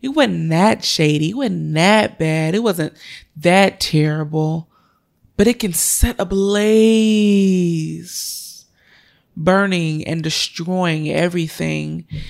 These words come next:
in its path, right? It says, um, it can corrupt the entire body, right?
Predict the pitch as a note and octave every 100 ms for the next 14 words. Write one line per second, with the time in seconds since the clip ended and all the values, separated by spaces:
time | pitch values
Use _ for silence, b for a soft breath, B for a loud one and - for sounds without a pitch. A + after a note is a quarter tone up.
0 | B - E3+ E3 D#3+ - F3+ F3+ E3+ F3+
1 | - - - _ _ _ _ _ _ _
2 | _ F3+ E3+ D#3+ E3 E3 B B B B
3 | F#3 - G3+ F#3+ F3+ E3 - - - b
4 | b b b F3+ F3+ F3 E3+ F3 - _
5 | A#3 - A#3 G#3 G#3 G#3 A3 A3+ G#3+ F#3+
6 | - A3 A3+ E3+ D3 E3 G#3 - - -
7 | - _ b b b b b b _ _
8 | _ F3 F3 F#3+ A3 A3+